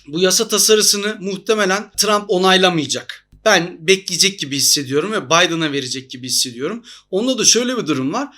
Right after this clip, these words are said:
Bu yasa tasarısının en az beş tane maddesini onaylaması gerekiyor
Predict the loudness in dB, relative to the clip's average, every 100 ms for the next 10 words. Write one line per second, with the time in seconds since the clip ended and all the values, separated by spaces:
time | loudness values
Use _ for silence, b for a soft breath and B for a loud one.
0 | b -6 -2 0 0 -2 0 0 0 0
1 | -4 -10 -8 -4 -4 -4 -2 0 0 0
2 | 2 4 2 2 0 0 -4 -6 b b
3 | -2 0 0 0 2 2 2 -2 B -2
4 | 2 4 4 4 4 2 2 0 0 -2
5 | -6 -8